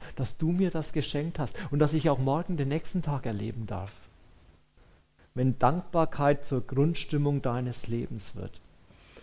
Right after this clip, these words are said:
Und dann, dann wirst du auf einmal merken, wie du aus Dankbarkeit Jesus auch dienen willst.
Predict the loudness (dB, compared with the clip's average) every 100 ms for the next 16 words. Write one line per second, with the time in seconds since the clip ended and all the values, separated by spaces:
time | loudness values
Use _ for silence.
0 | -20 -20 -20 -14 -2 4 4 4 2 -2
1 | -10 -18 -8 -2 0 0 4 4 4 2
2 | 0 2 2 4 2 2 0 0 0 -6
3 | -16 -12 -4 2 4 2 0 -4 -4 -4
4 | -6 -4 -2 -2 -2 -4 -6 -4 -4 -4
5 | -6 -6 -4 -4 -4 -6 -8 -10